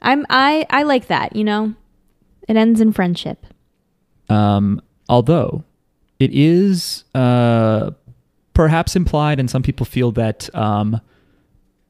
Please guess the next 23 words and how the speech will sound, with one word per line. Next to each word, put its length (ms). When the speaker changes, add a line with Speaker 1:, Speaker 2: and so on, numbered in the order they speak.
Speaker 2:
Porco, 540
uh, 560
does, 680
uh, 580
come, 420
well, 320
that 100
there 140
is 160
a 80
romance, 560
romantic 460
success 360
at 60
the 100
end 120
of 40
the 80
movie, 240
but 140
it's 120
more 140
implied. 560